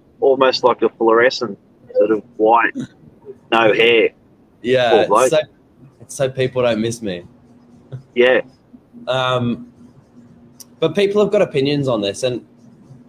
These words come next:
Speaker 2: as an agent, I would personally hate to lose a listing over, you know, not even getting through the door properly, but ju-, just because they've, you know, judged you on how you look. So you wanna make sure,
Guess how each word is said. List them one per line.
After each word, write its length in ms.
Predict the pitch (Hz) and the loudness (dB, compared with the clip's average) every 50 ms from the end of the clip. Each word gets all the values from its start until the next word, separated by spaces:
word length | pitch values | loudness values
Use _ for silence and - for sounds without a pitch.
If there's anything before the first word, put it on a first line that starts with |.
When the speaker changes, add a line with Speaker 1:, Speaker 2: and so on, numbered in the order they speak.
| - - - | -14 -8 -4
Speaker 2:
as 140 | 165 190 175 | -2 0 0
an 100 | 185 135 | 0 0
agent, 540 | 117 131 143 139 127 120 107 107 127 - - - | 0 0 0 0 0 -2 -2 -2 -2 -4 -6 -4
I 160 | 131 139 151 | -2 0 2
would 260 | 160 165 160 - - - | 2 2 0 -2 -4 -6
personally 640 | - 127 120 123 120 - 131 131 123 120 117 113 | -2 0 0 0 -2 -4 -6 -4 -2 -2 -2 -2
hate 280 | 110 - 127 123 113 - | -2 -2 -2 -2 -2 -2
to 140 | - 127 110 | -4 -6 -6
lose 320 | 101 101 101 104 107 - 117 | -4 -2 0 -2 0 0 0
a 40 | |
listing 540 | 113 113 117 113 - - 139 156 190 208 - - - - - - - - - - - - - - _ _ _ - | 0 0 -2 -2 -4 -4 -4 -2 -2 -4 -6 -12 -20 -20 -20 -20 -20 -20 -20 -20 -20 -20 -20 -20 _ _ _ -4
over, 680 | 117 117 113 113 107 101 113 107 104 104 95 - - - _ _ _ _ _ _ - - - - - - | 0 2 2 2 0 0 0 0 2 0 0 -2 -6 -18 _ _ _ _ _ _ -20 -20 -20 -20 -18 -10
you 80 | 123 117 | -6 -4
know, 220 | 107 104 104 95 - 120 | -4 -4 -4 -6 -8 -6
not 180 | 127 123 107 | -2 -2 0
even 160 | 113 110 110 | 0 -2 -2
getting 220 | 107 110 107 110 104 | -2 -2 -2 -4 -4
through 240 | - - 110 104 98 | -6 -4 -4 -2 -2
the 100 | 101 98 | -2 -2
door 220 | 107 104 104 101 | 0 -2 -2 -2
properly, 380 | - 107 101 - - 101 98 90 | -2 -4 -4 -2 -2 -4 -4 -4
but 140 | - - | -6 -14
ju-, 100 | 78 - - - | -20 -20 -20 -18
just 160 | 113 104 - | -18 -16 -16
because 220 | 104 92 107 98 82 | -16 -14 -12 -8 -6
they've, 200 | 98 95 90 - - - - - - | -6 -6 -8 -10 -20 -20 -20 -18 -12
you 80 | 110 | -8
know, 160 | 107 95 92 90 | -6 -6 -6 -6
judged 420 | - - - 107 98 98 - - | -8 -6 -4 -4 -4 -4 -4 -4
you 80 | 104 98 | -2 -2
on 80 | 95 98 | -2 -2
how 100 | 98 95 | -4 -4
you 140 | 92 92 90 | -4 -4 -4
look. 200 | 92 92 90 - | -4 -6 -6 -6
So 120 | - - 113 | -8 -6 -4
you 140 | 113 117 | -2 0
wanna 200 | 127 131 135 123 | 0 0 0 0
make 200 | 110 104 101 - | -2 -2 -4 -4
sure, 360 | - - 107 98 90 85 - | -6 -6 -4 -2 -2 -2 -4